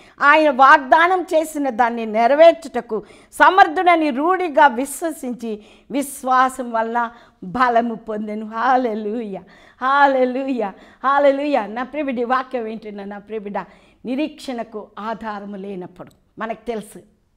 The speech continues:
అబ్రహాము ముసలివాడు, వంద ఏండ్లు, శారా ఏండ్లు మనకు తెలుసు, గర్భం ఉడికిపోయింది. అలాంటి దాంట్లోంచి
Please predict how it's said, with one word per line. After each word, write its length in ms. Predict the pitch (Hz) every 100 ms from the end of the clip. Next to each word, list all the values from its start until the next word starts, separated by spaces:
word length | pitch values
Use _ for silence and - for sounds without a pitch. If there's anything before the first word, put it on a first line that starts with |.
| 233
అబ్రహాము 500 | 214 262 240 254 254
ముసలివాడు, 580 | 269 269 254 208 185 170 -
వంద 200 | 214 214
ఏండ్లు, 320 | 202 190 175 - _ _ _ _ _ -
శారా 460 | 262 226 226 214 196 190 -
ఏండ్లు 280 | 233 226 220
మనకు 280 | 208 196
తెలుసు, 320 | - 220 180 185 - _ _ - 180
గర్భం 380 | 254 240 285 254
ఉడికిపోయింది. 840 | 240 285 339 - 302 247 202 185 - _ _ -
అలాంటి 440 | 220 233 240 226
దాంట్లోంచి 800 | 190 214 220 220 208 196 - 185